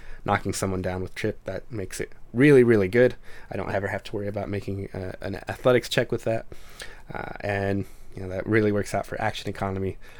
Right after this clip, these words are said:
Other feats you could take would be energy resistance to increase that, the, the cold and fire resistance up to my level rather than just half my level. And eventually, you know, you can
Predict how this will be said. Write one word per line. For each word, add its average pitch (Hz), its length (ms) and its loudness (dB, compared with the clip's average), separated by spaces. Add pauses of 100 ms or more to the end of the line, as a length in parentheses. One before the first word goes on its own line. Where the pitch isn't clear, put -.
Other 139 200 8
feats - 240 2
you 107 60 -6
could 110 100 -8
take 101 180 -2
would 95 100 -6
be 92 120 -6
energy 98 280 -2
resistance 92 600 -4
to 92 200 -6
increase - 500 -8
that, 90 260 -6 (520)
the, 90 140 -4
the - 120 -8
cold 98 260 2
and 87 80 -6
fire 92 220 0
resistance 92 440 -6
up - 140 -8
to - 80 -8
my 90 120 -6
level 98 320 2
rather 95 220 -4
than 92 120 -4
just - 140 -8
half 101 200 -2
my 98 100 -2
level. 98 320 -2 (440)
And 117 280 4
eventually, 117 520 4
you 98 120 -2
know, 92 60 -4
you 92 140 -4
can 92 200 -8